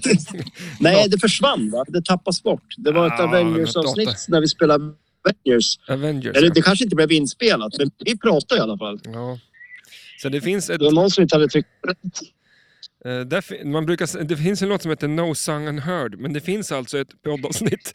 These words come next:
Speaker 2: <laughs> som är unheard, för vi, vi tror att vi har spelat in det, men det gjorde vi inte. Så att, eh,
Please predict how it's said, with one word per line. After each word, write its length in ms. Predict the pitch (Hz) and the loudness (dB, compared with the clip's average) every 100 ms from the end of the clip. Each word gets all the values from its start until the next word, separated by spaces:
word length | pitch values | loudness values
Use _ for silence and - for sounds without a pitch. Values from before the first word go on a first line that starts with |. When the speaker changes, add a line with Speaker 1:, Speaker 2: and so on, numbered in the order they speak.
| - | -16
Speaker 2:
<laughs> 80 | - | -6
som 240 | 165 139 | -2 0
är 100 | 143 143 | 0 0
unheard, 480 | 143 196 139 117 | 0 0 0 -2
för 220 | 113 - 127 - _ - - | -4 -6 -6 -8 _ -20 -6
vi, 260 | 156 190 190 | -2 -2 -2
vi 120 | 196 | -4
tror 300 | 180 190 208 | -2 0 2
att 100 | 151 | 2
vi 40 | 127 | -2
har 40 | |
spelat 220 | 127 139 135 | -4 -4 -4
in 60 | |
det, 80 | 123 | -4
men 100 | 127 | -4
det 60 | 151 | -2
gjorde 180 | 151 160 | -2 -2
vi 60 | |
inte. 240 | 113 95 101 _ _ _ _ | -6 -8 -14 _ _ _ _
Så 120 | - | -8
att, 180 | 131 | -6
eh, 80 | - | -2